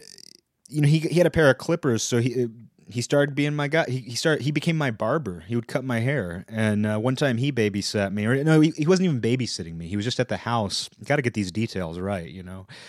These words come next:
Uh, and he was like, "There's this mo-, you gotta watch this with us. We're gonna watch this movie. And as a, as a boy, as a guy, as a guy, you have to watch this movie."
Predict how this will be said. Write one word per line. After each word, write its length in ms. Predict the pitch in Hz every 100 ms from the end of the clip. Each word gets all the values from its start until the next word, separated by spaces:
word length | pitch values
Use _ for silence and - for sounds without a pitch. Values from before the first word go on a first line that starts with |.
| - - - -
Uh, 320 | 95 92 92 98
and 580 | 120 113 104 107 107 - _ _
he 140 | 113 120
was 100 | 110
like, 140 | 101
"There's 160 | 117 107
this 120 | 104
mo-, 180 | 113 123
you 140 | 123
gotta 260 | 117 113 107
watch 340 | 98 101 -
this 180 | 101 -
with 160 | 87 87
us. 180 | 82
We're 80 | 98
gonna 140 | 98 101
watch 240 | 101 -
this 160 | 98 107
movie. 460 | 113 123 113 110
And 200 | 98 101
as 200 | 107 98
a, 100 | 98 104
as 140 | 101
a 40 | 90
boy, 480 | 78 113 123 120
as 140 | 98 85
a 40 |
guy, 600 | 82 110 107 110 110 110 - - - -
as 120 | 110 104
a 80 |
guy, 420 | 87 110 110 117 117
you 200 | 101 107
have 120 | -
to 100 | 98
watch 360 | 95 101 - -
this 180 | 92
movie." 460 | 101 104 98 85 85